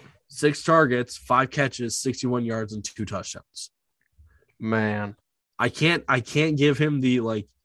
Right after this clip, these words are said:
Speaker 1: unpredictable label just
Speaker 2: Yeah.
Speaker 1: yet. But, like,
Speaker 2: He's getting there.
Speaker 1: he is
Speaker 2: <laughs>
Speaker 1: getting there. <laughs> He's getting there.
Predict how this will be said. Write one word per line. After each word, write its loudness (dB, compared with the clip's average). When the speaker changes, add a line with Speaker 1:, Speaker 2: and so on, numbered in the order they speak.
Speaker 1:
unpredictable 2
label 4
just 0
Speaker 2:
Yeah. 4
Speaker 1:
yet. 4
But, 4
like, 4
Speaker 2:
He's 0
getting 2
there. -2
Speaker 1:
he 2
is 0
Speaker 2:
<laughs> -
Speaker 1:
getting -2
there. -12
<laughs> -6
He's 6
getting 0
there. -10